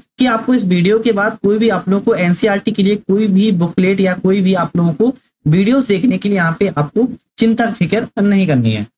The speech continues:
अब यहाँ पे हम बात करेंगे तो geography, Geography अर्थात भूगोल की यहाँ पे हम बात करेंगे और भूगोल की भी कक्षा छह की चैप्टर तीसरे की बात करने वाले हैं। इसके पहले हमारी पहले और दूसरे चैप्टर की वीडियोस आ चुकी हैं,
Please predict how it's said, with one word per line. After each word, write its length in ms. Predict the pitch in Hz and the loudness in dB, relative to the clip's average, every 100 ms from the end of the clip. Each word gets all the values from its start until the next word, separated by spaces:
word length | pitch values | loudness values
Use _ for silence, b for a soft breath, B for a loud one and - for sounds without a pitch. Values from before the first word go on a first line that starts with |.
| _ | _
अब 160 | 185 233 | -2 0
यहाँ 180 | 226 233 | 0 0
पे 80 | |
हम 80 | 254 | 0
बात 200 | 202 202 | 0 0
करेंगे 280 | 214 202 208 | 0 0 0
तो 100 | 247 | 0
geography, 560 | 202 170 180 190 208 135 | 0 0 0 0 0 0
Geography 420 | 117 180 202 247 | 0 0 0 0
अर्थात 360 | 233 226 240 - | 0 0 -2 0
भूगोल 300 | 190 208 240 | 0 2 0
की 100 | 247 | 0
यहाँ 200 | 202 175 | -2 -2
पे 60 | 202 | 0
हम 180 | 214 | 0
बात 200 | 156 160 | 0 0
करेंगे 340 | 190 175 196 - - _ - | -2 0 0 -2 -8 _ -2
और 80 | |
भूगोल 380 | 214 190 208 247 | 2 2 2 0
की 140 | 254 262 | 0 0
भी 100 | 262 | 0
कक्षा 300 | 220 - 226 | -2 -2 -4
छह 300 | - - 226 | -2 -2 -2
की 240 | 202 220 302 _ - | -2 -4 -4 _ -4
चैप्टर 340 | 220 220 262 | -2 0 -2
तीसरे 360 | 233 226 214 247 | -2 -2 0 0
की 120 | 240 | 0
बात 180 | 196 190 | 0 0
करने 180 | 180 170 | -2 0
वाले 180 | 160 196 | 0 -2
हैं। 80 | 220 | -2
इसके 220 | 220 294 | -2 -2
पहले 260 | 277 254 262 | -2 0 2
हमारी 340 | 202 175 220 | 2 0 -2
पहले 400 | 240 208 208 269 | -2 -2 0 0
और 200 | 208 202 | 0 0
दूसरे 340 | 180 190 220 | 0 -2 -2
चैप्टर 300 | 214 180 190 | -2 -2 -2
की 100 | 190 | 0
वीडियोस 340 | 185 156 190 185 | 2 2 0 0
आ 100 | 165 | -2
चुकी 280 | 156 120 | -2 -2
हैं, 80 | 113 | -2